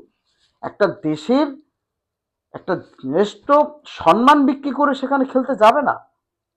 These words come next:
বাংলাদেশকে কিভাবে অপমান করেছে। ভারতের ক্রিকেট বোর্ড বলেছে, "না, ভারত এসে খেলতে হবে", আইসিসি সেটাকে তে দিয়েছেন।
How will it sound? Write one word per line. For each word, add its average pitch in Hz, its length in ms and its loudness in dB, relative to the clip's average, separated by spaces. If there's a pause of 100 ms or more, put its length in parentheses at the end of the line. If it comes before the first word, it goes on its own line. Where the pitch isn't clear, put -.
বাংলাদেশকে 226 600 2
কিভাবে 254 380 2
অপমান 294 360 2
করেছে। - 380 -10 (560)
ভারতের 220 360 4
ক্রিকেট 233 380 -2
বোর্ড 247 220 0
বলেছে, 277 300 2 (520)
"না, 185 180 6
ভারত 214 320 2
এসে 285 220 -4
খেলতে 247 280 2
হবে", 208 120 4
আইসিসি 208 360 0
সেটাকে 285 320 -8
তে 269 220 -6
দিয়েছেন। 220 480 -4